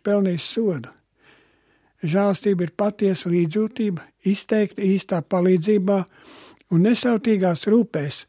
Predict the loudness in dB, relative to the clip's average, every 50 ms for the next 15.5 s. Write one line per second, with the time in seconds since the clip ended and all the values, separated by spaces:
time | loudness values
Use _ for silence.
0 | _ _ _ _ _ -2 0 2 2 2 0 0 -2 -2 -2 0 0 0 2 0
1 | 0 2 2 2 2 2 0 0 -2 -2 -4 -6 -8 -10 -12 -16 -20 _ _ _
2 | _ _ _ _ _ _ _ _ _ _ _ _ _ _ _ _ _ _ _ _
3 | _ _ _ _ _ _ _ _ _ -2 2 4 4 4 4 4 2 2 2 2
4 | 4 4 4 4 2 2 2 0 0 0 2 2 0 0 -2 -4 -2 0 0 0
5 | 0 -2 -4 -12 _ _ _ _ _ _ _ _ -4 0 2 2 2 2 0 0
6 | -2 -2 -2 0 0 -2 -4 -4 -4 -4 -4 -2 -4 -4 -2 -2 -2 -2 -4 -6
7 | -8 -12 -16 -20 _ _ _ _ _ _ _ _ _ _ _ _ _ _ _ _
8 | _ _ _ _ _ _ _ _ -20 -20 -20 -20 -20 -20 -20 -20 _ _ -2 -2
9 | 0 0 0 4 4 6 6 6 4 2 2 0 0 0 2 4 4 4 4 4
10 | 0 -2 -4 -4 -4 -4 -4 -4 -4 -6 -10 -14 -8 -4 -2 0 0 2 2 4
11 | 4 4 4 4 2 0 -2 -6 -12 -8 -2 0 2 4 4 2 2 0 -4 -8
12 | -6 -6 -6 -4 -2 0 0 2 2 2 2 0 0 -2 -2 -4 -2 -2 0 0
13 | -2 -2 -4 -8 -12 _ _ _ _ _ _ _ _ _ _ _ -20 -20 -20 -20
14 | -20 -20 -20 -20 -20 _ _ _ _ -2 2 6 6 8 8 6 6 6 6 6
15 | 6 4 2 -2 0 2 2 4 4 2